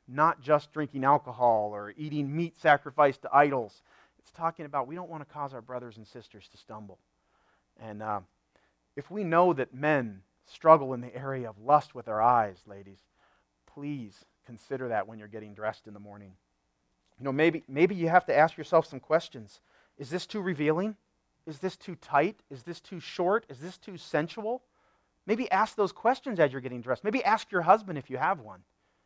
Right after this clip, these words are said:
And husbands, be honest. And fathers and husbands, I think we need to lead in this area.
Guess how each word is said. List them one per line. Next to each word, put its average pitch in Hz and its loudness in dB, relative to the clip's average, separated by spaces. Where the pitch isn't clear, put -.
And 143 -10
husbands, 196 4
be 151 -6
honest. 156 2
And 131 -16
fathers 180 6
and 151 -4
husbands, 180 0
I 139 2
think 226 -8
we 196 -2
need 165 0
to 139 4
lead 165 -2
in 202 -2
this 139 -6
area. 101 -8